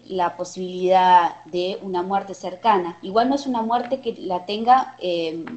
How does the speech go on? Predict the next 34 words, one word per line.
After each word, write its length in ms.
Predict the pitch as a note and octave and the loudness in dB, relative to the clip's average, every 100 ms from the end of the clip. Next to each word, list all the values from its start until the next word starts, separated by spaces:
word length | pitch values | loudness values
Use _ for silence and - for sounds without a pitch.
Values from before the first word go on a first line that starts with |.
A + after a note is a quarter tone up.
| - | -10
no 120 | F3 | -6
es 60 | G3+ | -4
un 80 | A#3+ | -4
paciente 460 | G#3 A3+ G#3+ G3 | -4 -4 -8 -8
que 80 | - | -12
está 360 | - - G3 F#3+ - _ | -4 0 0 0 -16 _
en, 200 | - F3+ F3+ | -4 -4 -2
en 300 | F3 E3+ D#3 _ _ - | -2 -4 -8 _ _ 0
tres 240 | A3 G#3+ | 2 2
meses, 540 | G#3 A#3 A#3 A#3 G3+ | 0 -2 -4 -4 -4
seis 240 | - A3 G#3 | 0 0 0
meses 320 | G#3+ G#3+ G3+ | -4 -2 -2
de 60 | G3 | -2
sobrevida. 420 | F#3+ F3+ F3+ F3+ | -2 2 2 2
Su 140 | F#3 | -2
secundarismo 560 | G3 G#3 G3 G3+ C4+ C#4 | -10 -8 -4 -2 0 -2
es 100 | C4 | -4
específicamente 920 | A3+ G3+ D4 D4+ - G#3+ G3+ F#3+ F#3 | -6 -4 -4 -2 0 0 -2 0 4
óseo. 360 | F3 - - - _ _ - - _ - | 4 0 -12 -16 _ _ -20 -20 _ -10
Y 160 | G3+ G3+ | 2 4
el 160 | F#3+ | 4
tema 200 | B3 C#4+ | 2 2
de 40 | C#4 | 0
su 120 | - | -4
sufrimiento 520 | G#3 G3+ G3+ C#4+ C#4 | -8 -6 -2 0 0
es 100 | A3+ | 0
ese. 460 | C#4 - F3 - B3+ | -2 -2 -4 0 0
Él 180 | B3+ - | -2 -8
sabe 600 | - - - C#4+ D#4+ C4 | -20 -20 4 6 6 2
que 100 | G#3 | 0
va 140 | G3 F#3 | 2 2
a 60 | |
morir, 420 | F#3+ F#3 G3 B3+ - _ _ _ _ | 2 -2 -4 -12 -14 _ _ _ _
pero 340 | G3+ G3+ G#3 | 0 2 0